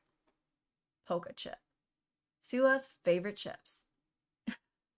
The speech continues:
You came out to buy chips again, didn't you? <laughs> Are you taking a break too? Changing the subject. Yeah, but we have to go back s-, in soon. You're going to finish late, right?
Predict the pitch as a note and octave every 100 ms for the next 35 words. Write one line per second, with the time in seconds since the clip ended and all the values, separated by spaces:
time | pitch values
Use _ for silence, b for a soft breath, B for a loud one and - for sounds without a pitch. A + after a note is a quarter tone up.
0 | _ _ _ _ _ _ b b b _
1 | G#3 C4 C4 B3 G#3 A3+ A3+ A3+ G#3+ A3
2 | A3 A#3+ A3+ A3 A3 G3 G3+ A3 A#3 -
3 | _ A#3 G3+ A#3 - _ _ _ _ _
4 | A3+ G#3+ _ _ _ - G3+ A#3 C4 C#4
5 | C#4 C#4+ C4 C4 C4 C4 F4 _ _ -
6 | E3+ F#3 F#3+ F#3+ - - - - _ _
7 | G#3+ A#3 A3+ A3 - - C4 D4 D4+ B3
8 | A3 G#3 B3+ - - A#3 C#4 D4+ - F#2+
9 | C3 - _ - - _ _ _ _ _
10 | _ _ _ _ _ _ _ _ _ _
11 | - _ _ _ _ _ _ _ _ _
12 | G3 G#3+ A#3 A#3+ A#3+ A#3+ A#3+ A3+ A3+ A3+
13 | G#3+ C4 A3+ F#3+ B3